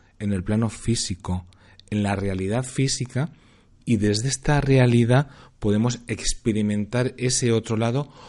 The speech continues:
o manifestar todo el potencial que traemos de ese otro lado.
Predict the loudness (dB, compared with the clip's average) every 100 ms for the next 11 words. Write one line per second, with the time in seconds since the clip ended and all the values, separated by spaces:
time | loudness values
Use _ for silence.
0 | -10 -2 0 2 0 -2 -4 -4 -2 -4
1 | -2 -2 -2 -2 -4 -4 -2 -4 -4 -2
2 | -2 -2 -4 -14 -12 -8 -4 -2 0 -2
3 | -4 -6 -4 -2 -4 -4 -4 -6 -10